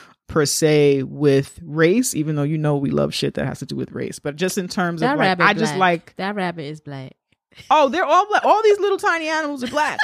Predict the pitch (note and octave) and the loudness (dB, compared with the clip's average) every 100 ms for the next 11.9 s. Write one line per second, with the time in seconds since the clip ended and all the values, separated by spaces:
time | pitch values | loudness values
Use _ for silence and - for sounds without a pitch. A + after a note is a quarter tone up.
0 | - F4 E4+ D#4+ A3 C4 - - E4+ - | 0 -2 0 2 2 0 -6 -8 -8 -8
1 | D4 G3 A#3 A3+ F#3 A3 A3 A#3+ G#3 F#3+ | -12 -2 2 4 4 0 -2 -6 -4 2
2 | G#3+ A3 G#3+ G3+ G3+ - D#3+ E3+ - - | 4 4 2 -2 -6 -10 -8 -8 -8 -8
3 | F#3+ G3 F#3 F3+ E3+ E3 D#3 _ D3 D#3+ | -4 -2 -2 -4 -4 -8 -10 _ -8 -4
4 | D#3+ D#3 D3+ D3 C#3+ D3 E3 _ _ _ | -2 -2 -4 -8 -10 -10 -12 _ _ _
5 | G#3 - B3+ B3 A3+ A3 B3+ B3+ C4+ B3+ | 0 2 2 2 -2 0 0 0 0 -6
6 | - A#3+ C4 C4 A#3+ B3 C#4 D#4 C#4 D4+ | 2 6 6 4 2 0 0 -2 -2 -6
7 | C#4+ E4 D4 E4+ C4+ F#3 B2+ G3+ G3 A3 | -6 -2 2 0 0 -6 -6 -12 -4 0
8 | C4 C#4+ D4 C4+ D4 E3 G3+ G#3 A#3 C#4+ | 2 0 -4 -2 -2 -4 -4 0 2 2
9 | D4+ D4+ D#4 D#4+ E4 - _ D#3 A3+ C4 | 2 2 4 4 2 -6 _ -4 0 2
10 | C#4 C4+ G3+ A3 A#3 A3+ A3 A3 A#3 _ | 2 -2 2 4 6 4 0 0 -4 _
11 | F#3 G3+ F#3 F#3 F#3 - G3 C3 | -6 -4 -4 -6 -8 -8 -6 -6